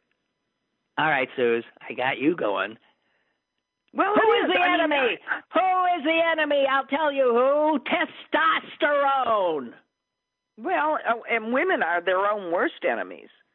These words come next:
Speaker 1: Well,
Speaker 2: There's
Speaker 1: 'cause a
Speaker 2: more
Speaker 1: lot of
Speaker 2: us.
Speaker 1: women
Speaker 2: If we
Speaker 1: buy
Speaker 2: wanted,
Speaker 1: into
Speaker 2: if
Speaker 1: that
Speaker 2: we wanted
Speaker 1: macho
Speaker 2: a woman
Speaker 1: ideal.
Speaker 2: president, we,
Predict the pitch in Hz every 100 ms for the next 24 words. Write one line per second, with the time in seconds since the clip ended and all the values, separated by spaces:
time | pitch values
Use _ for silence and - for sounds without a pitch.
0 | _ _ _ _ _ _ - 392 - 277
1 | 247 254 269 294 262 269 254 214 - 294
2 | 320 220 233 247 226 180 170 320 285 247
3 | 254 - 208 208 - 143 - 196 156 220
4 | 240 214 175 208 - 214